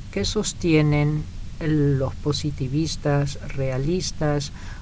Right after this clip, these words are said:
constructivistas o defensores de otras escuelas de pensamiento. No puedo tratar de todas estas teorías en el marco de esta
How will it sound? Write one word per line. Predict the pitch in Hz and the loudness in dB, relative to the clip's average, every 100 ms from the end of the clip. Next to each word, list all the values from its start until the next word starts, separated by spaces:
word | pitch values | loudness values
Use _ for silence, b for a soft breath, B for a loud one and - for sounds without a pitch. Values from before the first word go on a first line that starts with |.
| B | B
constructivistas | - 160 151 - - - 208 - 143 135 160 151 - 160 - | 0 2 2 -2 -6 0 0 2 -2 0 0 0 0 0 2
o | |
defensores | 147 147 139 139 160 160 143 | 2 2 0 0 0 2 2
de | 147 | 4
otras | 151 151 156 143 | 4 2 0 0
escuelas | 151 - 160 147 139 143 - | -2 -2 2 4 4 2 -2
de | 156 139 | -2 0
pensamiento. | 143 139 139 165 160 165 139 123 110 - - - - - - - - 196 | 0 0 0 0 0 0 0 -2 -6 -8 -10 -10 -8 -10 -10 -10 -4 0
No | 202 | 2
puedo | 196 - 208 175 | 2 2 4 4
tratar | 151 143 143 160 | 2 0 0 2
de | 151 147 | 2 2
todas | 147 147 139 | 0 0 -2
estas | 147 - 151 | -4 -2 -4
teorías | - 160 156 165 156 | 0 0 2 2 0
en | 160 147 | 0 2
el | 147 | 2
marco | 147 151 - 143 | 2 0 2 2
de | 143 147 | 4 2
esta | - - 143 | 2 2 2